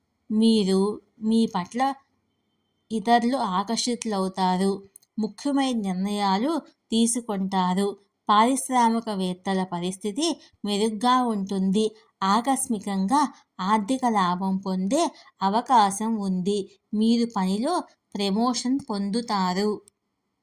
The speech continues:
తులారాశి. తులారాశి వారికి సూర్యుడు, బృహస్పతి కలయిక శుభప్రదంగా ఉంటుంది.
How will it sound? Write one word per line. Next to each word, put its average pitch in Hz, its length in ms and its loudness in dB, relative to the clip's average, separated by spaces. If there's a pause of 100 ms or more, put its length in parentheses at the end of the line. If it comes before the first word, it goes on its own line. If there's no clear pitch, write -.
(680)
తులారాశి. 233 840 4 (960)
తులారాశి 240 760 2
వారికి 196 520 -2 (380)
సూర్యుడు, 208 680 2 (380)
బృహస్పతి 208 880 -2
కలయిక 185 520 -2 (460)
శుభప్రదంగా 208 1040 -2 (120)
ఉంటుంది. 190 640 -2